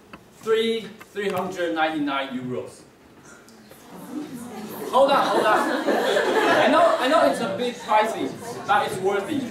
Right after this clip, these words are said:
Let, let me give you some reasons. First, Hofding is not only a helmet,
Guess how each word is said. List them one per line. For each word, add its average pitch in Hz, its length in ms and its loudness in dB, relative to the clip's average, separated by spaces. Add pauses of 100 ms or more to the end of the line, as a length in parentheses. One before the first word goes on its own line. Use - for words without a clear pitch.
(120)
Let, 226 200 -2
let 247 140 2
me 254 120 4
give 233 300 -6
you 185 180 -10
some 165 260 -2
reasons. 139 460 -6 (880)
First, 202 300 0 (1000)
Hofding 233 420 0 (280)
is 196 160 -12
not 226 280 4
only 214 260 -4
a 170 100 4
helmet, - 560 0